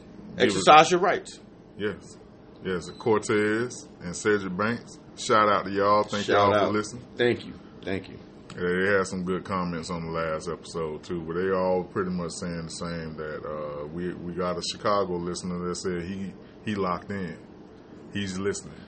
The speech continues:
Speaker 2: I like that.
Speaker 1: Yeah.
Speaker 2: And we need that. Great energy.
Speaker 1: Yeah, yeah. And this is just the beginning, guys. We're gonna get greater. We're gonna get greater. We're gonna get greater.
Speaker 2: Yes, we are.
Speaker 1: So, that being said, let's roll out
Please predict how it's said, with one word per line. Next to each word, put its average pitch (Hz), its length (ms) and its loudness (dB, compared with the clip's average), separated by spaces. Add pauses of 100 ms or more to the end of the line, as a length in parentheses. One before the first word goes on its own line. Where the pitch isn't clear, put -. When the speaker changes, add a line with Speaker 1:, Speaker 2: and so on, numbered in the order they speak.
(160)
Speaker 2:
I 87 60 -4
like 110 260 2
that. 80 220 -6 (200)
Speaker 1:
Yeah. 87 100 -6
Speaker 2:
And 87 100 -2
we 107 80 2
need 113 280 2
that. 80 240 2
Great 113 340 2
energy. 101 440 0 (420)
Speaker 1:
Yeah, 95 140 -2
yeah. 92 300 -2 (340)
And 98 240 -2
this 143 120 4
is 143 80 -6
just 139 200 0
the 123 60 -2
beginning, 113 420 2
guys. 98 320 4
We're 101 100 -4
gonna 104 200 0
get 95 200 -2
greater. 117 320 4 (140)
We're 95 140 -6
gonna 101 180 -2
get 95 240 -2
greater. 120 340 4 (380)
We're 95 120 -6
gonna 107 180 0
get 107 200 -2
greater. 95 280 0 (500)
Speaker 2:
Yes, 92 200 -4
we 110 140 -6
are. 160 220 -4 (560)
Speaker 1:
So, 104 280 2 (1300)
that 117 260 2
being 123 220 2
said, 113 360 4
let's 113 200 2
roll 110 420 4
out 104 300 2